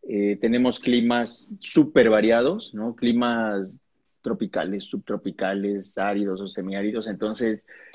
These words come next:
em, esto para el cinturón del café en donde se cultiva a nivel mundial, ¿no? Acá en México nos toca una zona privilegiada y podemos encontrar zonas un poquito más áridas, ¿no? Como Colima,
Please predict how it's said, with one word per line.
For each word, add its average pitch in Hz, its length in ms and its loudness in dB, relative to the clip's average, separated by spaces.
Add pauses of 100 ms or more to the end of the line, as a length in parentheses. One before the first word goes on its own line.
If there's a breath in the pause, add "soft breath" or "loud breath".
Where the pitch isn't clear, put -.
(160 loud breath)
em, 98 540 0 (140)
esto 123 380 2
para 104 220 0
el 98 140 -4
cinturón 123 560 6
del 117 140 2
café 113 260 0
en 120 100 0
donde 107 220 -4
se 98 160 -10
cultiva 110 440 -2
a 104 40 -6
nivel 110 260 -2
mundial, 110 540 -6
¿no? 117 180 -8
Acá 117 220 -2
en 123 100 -8
México 120 320 -4
nos 101 220 -10
toca 117 600 -2
una 117 240 -8
zona 123 280 -10
privilegiada 113 840 0 (460 loud breath)
y 120 260 6
podemos 127 420 4
encontrar 123 640 2
zonas 139 420 -2
un 139 100 -4
poquito 127 380 0
más 120 260 -2
áridas, 135 640 2
¿no? 120 240 -8
Como 107 400 -2
Colima, 135 500 2